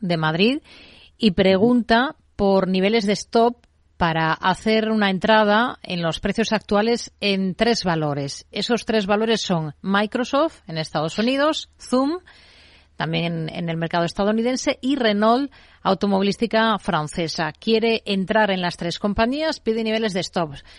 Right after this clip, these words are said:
Eh, primero, ¿lo ve adecuado incorporarse ahora?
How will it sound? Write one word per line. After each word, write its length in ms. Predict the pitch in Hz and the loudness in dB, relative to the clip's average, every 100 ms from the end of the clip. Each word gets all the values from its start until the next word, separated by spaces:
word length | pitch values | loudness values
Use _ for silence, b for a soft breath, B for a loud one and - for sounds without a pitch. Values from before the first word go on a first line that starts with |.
| b - | b -20
Eh, 160 | - - - | -18 -16 -10
primero, 380 | 170 180 196 151 - | -4 0 0 0 -4
¿lo 180 | 160 | -4
ve 120 | 160 208 | 0 0
adecuado 540 | 214 - 175 180 247 | 0 0 0 0 -2
incorporarse 640 | 214 190 165 170 165 - | -2 -4 -2 -2 -2 -2
ahora? 340 | 160 151 208 | -4 -2 -4